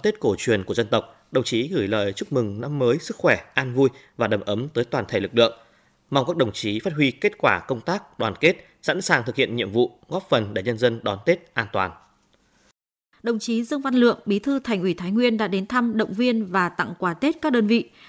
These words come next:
Speaker 2: Đài Phát thanh Truyền hình Thái Nguyên, Điện lực thành phố Thái Nguyên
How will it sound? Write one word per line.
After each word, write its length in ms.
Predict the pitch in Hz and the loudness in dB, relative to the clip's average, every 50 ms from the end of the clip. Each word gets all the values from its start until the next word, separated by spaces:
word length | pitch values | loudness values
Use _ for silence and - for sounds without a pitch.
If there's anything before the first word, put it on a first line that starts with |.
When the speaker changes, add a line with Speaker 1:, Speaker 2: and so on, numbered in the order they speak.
| - - | -6 0
Speaker 2:
Đài 220 | 202 214 208 202 | 2 2 2 2
Phát 180 | 196 196 196 - | 0 -4 -6 -4
thanh 200 | 262 240 233 220 | -2 -2 -2 -2
Truyền 160 | - 202 175 | -2 -2 -2
hình 160 | 185 175 165 | -2 -4 -4
Thái 160 | - 175 180 | -4 -4 0
Nguyên, 260 | 196 226 240 233 208 185 - - _ _ | 2 4 4 4 4 0 -4 -12 _ _
Điện 140 | - 220 190 | -2 0 2
lực 220 | 214 214 202 202 - | 4 2 2 0 -2
thành 160 | 208 196 185 | -6 -6 -4
phố 140 | - 196 202 | -4 -4 -4
Thái 160 | 202 190 196 | -4 -2 0
Nguyên 260 | 226 247 247 233 | 2 2 4 2